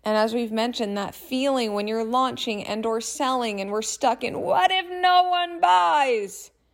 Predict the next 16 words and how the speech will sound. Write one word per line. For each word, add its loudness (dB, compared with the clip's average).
I'm 0
not 2
good 4
enough. 2
No 4
one 4
likes 0
me. -4
I'm 0
irrelevant. 4
I'm -4
boring. 0
What's -4
wrong 2
with -4
me? -6